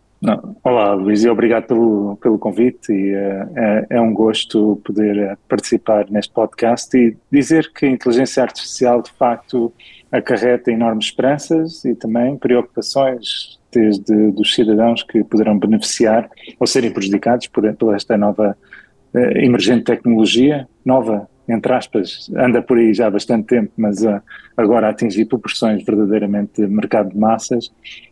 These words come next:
mas também, eh, para governos, para, para decisores e na área da saúde,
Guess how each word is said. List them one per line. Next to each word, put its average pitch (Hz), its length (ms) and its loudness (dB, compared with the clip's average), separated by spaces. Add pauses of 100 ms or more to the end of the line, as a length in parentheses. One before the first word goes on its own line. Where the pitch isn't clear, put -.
(160)
mas 135 220 2
também, 120 640 2
eh, 104 420 -2 (280)
para 101 240 0
governos, 127 680 0
para, 104 180 -2 (320)
para - 140 -8
decisores 110 680 2
e 107 120 2
na 107 100 2
área 113 180 2
da 104 120 0
saúde, 110 400 2